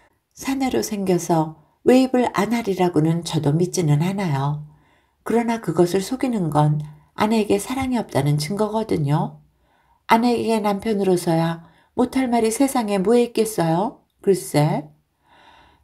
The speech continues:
참 할 수 없군. 당신은 한 번도 속일 수가 없으니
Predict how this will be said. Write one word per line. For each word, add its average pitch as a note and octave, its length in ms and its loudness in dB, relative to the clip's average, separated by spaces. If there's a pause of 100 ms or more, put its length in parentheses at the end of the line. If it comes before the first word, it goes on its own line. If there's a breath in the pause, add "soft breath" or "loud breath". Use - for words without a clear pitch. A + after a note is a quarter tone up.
참 B2+ 400 2
할 D3+ 220 0
수 - 160 -4
없군. C#3+ 640 -2 (720)
당신은 C#3 680 2
한 E3+ 200 -2
번도 C#3 320 2
속일 D#3 280 2
수가 C3+ 280 0
없으니 C3+ 680 -2